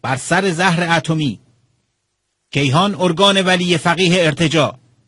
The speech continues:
پیچ تاریخی در جنگ دیپلماسی،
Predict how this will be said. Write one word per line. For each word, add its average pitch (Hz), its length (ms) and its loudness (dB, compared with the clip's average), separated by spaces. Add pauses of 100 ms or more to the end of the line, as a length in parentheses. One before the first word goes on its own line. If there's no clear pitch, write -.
(400)
پیچ 214 340 -2
تاریخی 185 800 2
در 202 200 2
جنگ 196 400 0
دیپلماسی، 180 960 -2